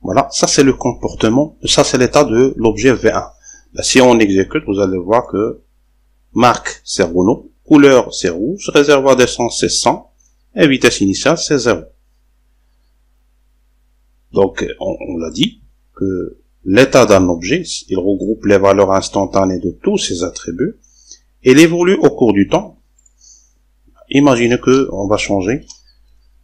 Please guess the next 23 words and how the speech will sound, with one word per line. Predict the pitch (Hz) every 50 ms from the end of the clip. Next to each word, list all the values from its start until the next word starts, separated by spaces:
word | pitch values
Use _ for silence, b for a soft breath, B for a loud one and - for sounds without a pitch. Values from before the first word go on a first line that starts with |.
| _ _ _ _ _ _ _ _ _ _ _
Ben, | - 85 - - -
pour | - 147 147 - -
accéder | - 156 - - - - 160 156 147 156 151 147 - - _ _ _ _ _ _ _ _ _ _ _ _ _ _ _ _
à | - 104 98 - 98
un | 92 90 101
attribut | 135 - - - - 127 123 120 120 123 120 110
d'un | 101 98 95 92 90
objet, | 90 87 90 87 104 147 - - _ _ b b b b b b b b b b _ _ _ _ _ _ _
d'une | - 85 82 80
classe, | - 104 139 226 247 - - - _ _ _ _ _ _ _ _ -
il | 101 92
suffit | - - 92 - - - 147
d'utiliser | 107 101 - - 95 98 104 147 147
la | 143 127
notation | 127 120 - 117 - - - 170 165
pointée, | - - 135 135 120 - 90
c'est-à-dire | - - - - 98 90 92 92 87 87 _ _ _ -
le | 110 143 165
nom | 175 160 131
de | - 101
l'objet, | 101 92 90 90 120 185 190 - _ _ _ _ _ _ _ _ _ _
point | - 110 127 170 226 254 - - _
l'attribut. | - 147 170 170 - - 156 131 101 85 - -